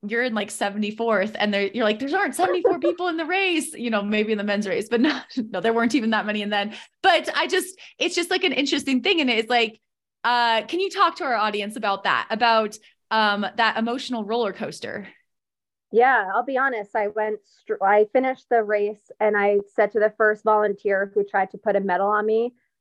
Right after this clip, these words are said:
Speaker 3: I said, "Where's the bathroom?" Um, part of it, I had to go to the bathroom, but part of it was like, "I just wanna be alone right now." And it was really tough to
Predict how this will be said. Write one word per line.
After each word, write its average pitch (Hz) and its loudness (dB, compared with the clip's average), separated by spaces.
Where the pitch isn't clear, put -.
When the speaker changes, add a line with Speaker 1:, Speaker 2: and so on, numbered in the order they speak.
Speaker 3:
I 214 6
said, 208 4
"Where's 208 6
the 208 0
bathroom?" 185 0
Um, 202 6
part 262 4
of 320 0
it, 330 8
I 311 4
had 240 0
to 233 2
go 208 2
to 208 2
the 220 -2
bathroom, 226 -2
but 214 -2
part 196 0
of 196 -6
it 220 0
was 202 -4
like, 196 0
"I 190 0
just 214 -10
wanna 240 -4
be 233 6
alone 196 2
right 185 2
now." 180 0
And 214 4
it 220 6
was 226 2
really 381 2
tough 226 -4
to 208 0